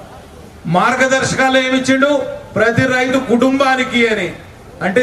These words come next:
దీంట్లోనే మనకు మోసం ఉన్నది, ఆయన మాటల్లోనే, ఆయన చేతుల్లోనే మోసం ఉన్నది అనేది మనం గుర్తించాల్సిన అవసరం ఉన్నది. అట్లనే రైతు భరోసా కింద రైతు బంధు అయితే పూర్తిగా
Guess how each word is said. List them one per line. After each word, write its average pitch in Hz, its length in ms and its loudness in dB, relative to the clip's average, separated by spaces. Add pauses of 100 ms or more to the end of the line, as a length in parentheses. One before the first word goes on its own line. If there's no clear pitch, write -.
దీంట్లోనే 254 520 2
మనకు 233 320 0
మోసం 214 320 2
ఉన్నది, 185 320 -2 (280)
ఆయన 165 160 0 (140)
మాటల్లోనే, 190 560 0 (420)
ఆయన 170 160 -2 (100)
చేతుల్లోనే 214 540 2 (500)
మోసం 214 360 2
ఉన్నది 214 240 2
అనేది 269 260 0 (340)
మనం 190 160 0 (100)
గుర్తించాల్సిన 202 680 0
అవసరం 208 300 0
ఉన్నది. 269 240 0 (520)
అట్లనే 233 360 0 (480)
రైతు 220 280 2
భరోసా 233 340 2 (100)
కింద 233 180 2 (600)
రైతు 214 280 2
బంధు 240 220 2
అయితే 233 240 2
పూర్తిగా 233 320 2